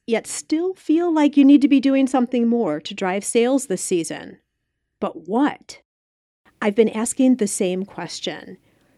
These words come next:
because even though we keep talking about how important and valuable Facebook and Instagram live shows are right now, I know a lot of you just can't get yourself to do one. If you've been following me for a while,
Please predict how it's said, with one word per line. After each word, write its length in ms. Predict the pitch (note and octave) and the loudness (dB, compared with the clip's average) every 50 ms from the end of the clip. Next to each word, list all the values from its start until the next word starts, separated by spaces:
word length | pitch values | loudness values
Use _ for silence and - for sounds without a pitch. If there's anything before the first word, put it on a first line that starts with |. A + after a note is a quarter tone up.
| _ _ - | _ _ -4
because 300 | - A3 - C4 - - | -2 2 2 2 2 2
even 380 | - C4+ C4+ C#4 E4+ D#4+ D4+ | 4 4 6 6 8 8 8
though 160 | D4 C4 A#3+ A#3+ | 8 8 4 2
we 160 | A3+ A#3 A3 | 0 -2 -4
keep 260 | - - C#4 C4+ - | -2 0 0 0 0
talking 460 | - - - - C4+ C#4+ C#4+ - A#3 G3+ | -4 -14 -10 -8 -8 -4 0 0 0 0
about 240 | F#3+ G3 F#3 F#3+ | 0 -4 -6 -6
how 220 | - - G#3+ G3+ G#3 | -6 -6 -6 -4 -4
important 560 | G#3 G#3 G3+ - G#3 F#3 F#3+ A3+ A3 A3 G#3 | -4 -6 -6 -6 -6 -6 -4 -2 -2 -2 -2
and 120 | F#3+ F#3 | -4 -4
valuable 560 | F3 F#3 E3 D#3 E3 F3+ G3 F#3+ G3 G#3+ G#3+ G#3 | -4 -4 -4 -4 -4 -4 -4 -4 -4 -6 -6 -6
Facebook 480 | - - F3+ E3+ F#3 - - A3 G3 - | -6 -4 -4 -4 -4 -4 -6 -8 -6 -6
and 80 | F#3 F3+ | -6 -6
Instagram 560 | F3 F3+ - - G#3+ - F#3+ F3 E3+ F3+ F3 | -6 -8 -8 -8 -8 -6 -6 -6 -6 -6 -8
live 260 | D#3+ D#3 E3 F3+ F#3+ | -8 -8 -8 -10 -8
shows 320 | - - C4 A#3+ C4 B3 | -6 -4 -2 -2 -2 -2
are 160 | C#4 B3+ B3+ C4 | -4 -4 -4 -2
right 240 | C#4 C#4 C4+ B3+ | -2 -2 -2 -2
now, 380 | B3 C4+ C4 C4 C4 C4+ C#4+ D4 D4 _ _ _ _ _ _ _ - - | -4 -4 -4 -4 -4 -4 -4 -6 -6 _ _ _ _ _ _ _ -8 -4
I 100 | G#3+ A3+ | -2 0
know 400 | A#3 A3+ A#3+ B3+ C#4+ E4 D#4 B3 | 0 0 0 0 0 0 0 0
a 60 | A#3 | 0
lot 320 | B3 A3+ A3+ G#3 G#3 A3+ A3+ | 0 0 0 -2 -2 -2 -4
of 100 | G#3 - | -4 -2
you 160 | F#3 F3+ F3+ | -2 -4 -2
just 280 | E3+ A3 A3+ - - | -2 -4 -4 -4 -2
can't 280 | - - C#4+ C#4+ C#4 - | 0 2 2 2 2 0
get 140 | - G#3 A3 | -2 -2 -2
yourself 400 | G3+ F#3+ - - E3+ E3 - - | -2 -4 -4 -6 -6 -8 -6 -6
to 100 | - G3+ | -6 -4
do 240 | E3 - F3+ E3+ D#3+ | -4 -2 -2 -2 -4
one. 400 | E3 - - - - - - _ _ _ _ _ _ _ _ _ _ _ _ _ _ _ _ _ _ - | -4 -8 -12 -14 -18 -18 -20 _ _ _ _ _ _ _ _ _ _ _ _ _ _ _ _ _ _ -20
If 120 | - - | -4 2
you've 220 | - C4 F4 E4+ - | 6 6 6 6 4
been 160 | A4 G#4+ G4+ | 2 2 2
following 640 | - - - F#4 F#4 F#4+ G4+ F#4+ D4+ A#3 G#3 F#3+ | 0 -2 -2 -2 -2 0 0 2 2 2 2 2
me 120 | F3+ F3+ E3+ | 0 -2 -6
for 260 | E3+ - - F#3+ F3+ | -6 -4 -4 -2 -2
a 60 | F3 | -2
while, 580 | E3 F3+ E3+ D#3+ D#3+ E3 E3+ E3+ E3+ F3 F#3+ | -4 -6 -6 -6 -4 -4 -4 -4 -6 -6 -8